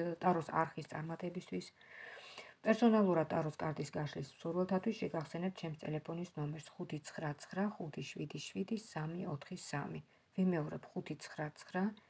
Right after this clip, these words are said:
ხუთი შვიდი შვიდი სამი ოთხი სამი.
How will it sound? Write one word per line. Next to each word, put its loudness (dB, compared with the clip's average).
ხუთი -2
შვიდი -4
შვიდი -2
სამი 2
ოთხი -4
სამი. -6